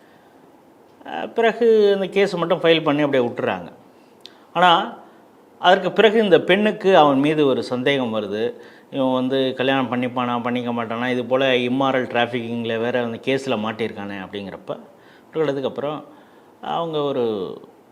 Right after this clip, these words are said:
ரிஜிஸ்டர் மேரேஜ் பண்றதுக்கு கூட தயாராகிறாங்க. ஆனா, இந்த பையன் என்ன பண்றான், ரிஜிஸ்டர்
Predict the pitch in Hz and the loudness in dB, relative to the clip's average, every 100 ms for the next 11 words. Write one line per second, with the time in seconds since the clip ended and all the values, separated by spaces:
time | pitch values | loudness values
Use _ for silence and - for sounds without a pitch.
0 | _ _ _ _ _ _ _ - 165 208 | _ _ _ _ _ _ _ 0 2 4
1 | - 156 151 175 156 143 135 127 123 107 | 2 4 6 8 6 4 2 0 0 -4
2 | - 180 185 127 127 120 92 85 82 - | -2 -2 0 2 4 2 -2 -8 -16 -18
3 | - - - _ _ _ _ _ _ - | -20 -20 -20 _ _ _ _ _ _ -20
4 | - - - - _ - - _ _ - | -20 -20 -20 -20 _ -20 -20 _ _ 0
5 | 220 220 190 170 185 208 202 160 160 143 | 4 4 4 4 4 4 4 4 2 2
6 | 131 170 151 135 160 - 165 | 2 4 4 2 0 -2 -2